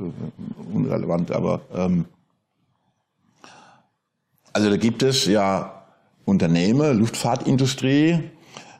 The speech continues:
die brauchen mal eben schnell neun Milliarden, damit sie überleben vom Staat.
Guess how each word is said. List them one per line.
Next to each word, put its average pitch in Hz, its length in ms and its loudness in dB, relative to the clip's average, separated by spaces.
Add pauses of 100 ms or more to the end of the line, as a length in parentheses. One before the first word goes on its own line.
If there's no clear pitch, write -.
(160)
die 95 80 -2
brauchen 104 360 2
mal 104 140 4
eben 98 200 2
schnell 98 240 2
neun 92 220 4
Milliarden, 90 400 4
damit 117 260 2
sie - 120 -2
überleben 123 580 2
vom 131 180 -2
Staat. 151 500 -2